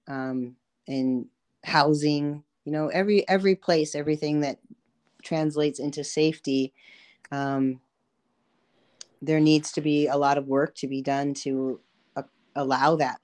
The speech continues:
for and give people opportunity for that. Yeah, I think it's, I think even talking about safety sometimes brings up a little bit of unsafety for me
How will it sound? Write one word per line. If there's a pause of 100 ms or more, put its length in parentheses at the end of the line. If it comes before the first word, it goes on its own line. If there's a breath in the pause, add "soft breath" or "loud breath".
(100)
for
and
give
people
opportunity
for
that. (220)
Yeah,
I
think (300)
it's, (140)
I
think
even
talking
about
safety
sometimes
brings
up
a
little
bit
of
unsafety
for
me